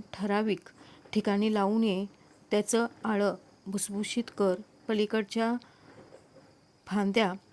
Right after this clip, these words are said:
काप," असं काही बाई करून बाग दुरुस्त करी.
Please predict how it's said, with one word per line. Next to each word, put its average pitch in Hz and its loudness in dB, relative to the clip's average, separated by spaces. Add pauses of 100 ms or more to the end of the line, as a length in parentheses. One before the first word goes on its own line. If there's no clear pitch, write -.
(160)
काप," 208 2 (440)
असं 196 2 (160)
काही 214 2
बाई 226 2 (100)
करून 202 0 (380)
बाग 208 2
दुरुस्त 214 -2
करी. 180 -4